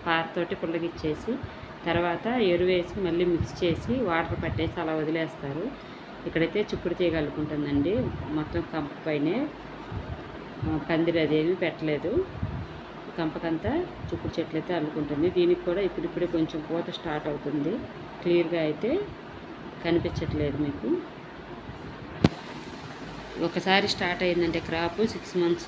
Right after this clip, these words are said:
వరకు అలా కాస్తూనే ఉంటుంది. ఇంకా ఇటు సైడ్ వచ్చి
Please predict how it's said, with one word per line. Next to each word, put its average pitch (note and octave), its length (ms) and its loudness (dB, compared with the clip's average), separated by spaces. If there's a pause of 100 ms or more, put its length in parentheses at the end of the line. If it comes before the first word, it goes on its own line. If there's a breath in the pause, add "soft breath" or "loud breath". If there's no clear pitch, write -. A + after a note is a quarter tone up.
వరకు F3 200 0
అలా E3+ 240 2
కాస్తూనే E3+ 460 2 (120)
ఉంటుంది. D3+ 380 0 (600 loud breath)
ఇంకా G3+ 180 4 (140)
ఇటు - 200 0
సైడ్ F3+ 300 6
వచ్చి - 240 0